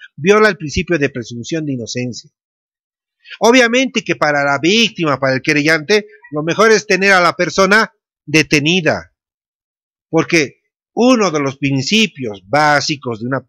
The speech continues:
de, del proceso penal es la garantía que una persona pueda defenderse en libertad.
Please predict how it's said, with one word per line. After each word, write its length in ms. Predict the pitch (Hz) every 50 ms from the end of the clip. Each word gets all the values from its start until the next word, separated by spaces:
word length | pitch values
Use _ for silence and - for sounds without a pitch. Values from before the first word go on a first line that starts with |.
| _ -
de, 580 | 117 113 110 110 107 107 104 104 107 104 104 101
del 200 | 98 113 107 -
proceso 360 | - 120 131 147 139 151 139
penal 380 | - 127 127 143 160 147 139 _ _ - - _ _ -
es 300 | - 165 175 175 165 -
la 140 | 160 139 127
garantía 1120 | 127 127 123 123 123 123 117 120 - _ _ _ - 233 233 220 196 160 120 95 - _ _ _ - _ _
que 100 | - 160
una 220 | 175 202 208 208 -
persona 400 | 202 190 151 185 190 190 180 -
pueda 460 | - 185 190 202 202 196 196 214 220
defenderse 920 | 185 180 165 - - 151 139 131 131 139 160 170 139 - - 190 196 196 -
en 180 | - 147 151 139
libertad. 880 | 143 151 170 196 196 190 165 185 185 185 165 139 _ - 214 196 185